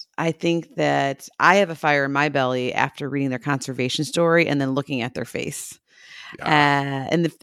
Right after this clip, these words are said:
Speaker 1: and then after that, just learning about all of their really cool physiology and just how unique they are. Like, it doesn't stop with, okay, they can't fly and they're a parrot.
Speaker 2: Mm-hmm.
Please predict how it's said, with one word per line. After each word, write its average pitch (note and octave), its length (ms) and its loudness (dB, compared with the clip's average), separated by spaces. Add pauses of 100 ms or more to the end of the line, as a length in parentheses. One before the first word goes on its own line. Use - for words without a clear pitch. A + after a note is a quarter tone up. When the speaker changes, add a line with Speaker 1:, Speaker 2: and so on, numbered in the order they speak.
(140)
Speaker 1:
and A3 220 2
then C4+ 120 6
after A#3 260 4
that, A#3 200 6
just - 220 -4
learning G#3 240 2
about F#3 340 2
all F3+ 280 6
of G3 160 -4
their F3+ 180 2
really D#3 440 2
cool D#3+ 360 -6
physiology D3 1040 0 (400)
and E3 140 2
just G3 160 -2
how F3+ 260 4
unique D#3+ 320 0
they D#3+ 100 -6
are. C#3+ 200 6
Like, C#3 120 0
it C#3 60 -8
doesn't D#3+ 320 0
stop C#3+ 460 2 (340)
with, C#3 440 -6
okay, D3+ 240 -2
they B2 140 -4
can't - 300 -6
fly - 360 -4 (120)
and D3 120 -6
they're - 100 -8
a - 40 -10
parrot. - 320 -8
Speaker 2:
Mm-hmm. F2+ 100 -10